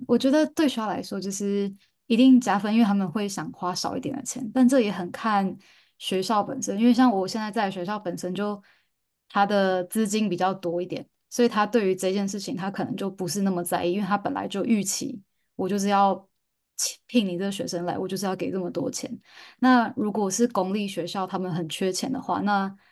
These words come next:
他就会变非常非常大加分项。那也就是 Fulbright 的优势，就是在，就是对于比较需要外部资金的学校来说，它就是一个很大的减轻负担，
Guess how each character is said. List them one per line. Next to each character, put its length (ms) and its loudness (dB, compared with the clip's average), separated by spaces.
他 160 0
就 100 2
会 100 4
变 240 0
非 120 -6
常 120 -2
非 120 -6
常 120 -6
大 200 -4
加 220 -8
分 200 -8
项。 220 -6
那 140 6
也 100 -2
就 100 -4
是 320 -4
Fulbright 380 0
的 100 4
优 240 2
势， 220 -6
就 120 -8
是 140 -6
在， 420 -2
就 80 -6
是 300 0
对 220 2
于 380 -2
比 120 -2
较 560 4
需 400 -8
要 440 4
外 280 2
部 160 -4
资 160 -8
金 140 -6
的 40 -8
学 140 -8
校 160 -4
来 160 -2
说， 180 -6
它 140 -4
就 120 -6
是 180 -4
一 100 0
个 380 -10
很 180 -4
大 200 0
的 240 -8
减 220 -4
轻 220 -4
负 220 -6
担， 260 -10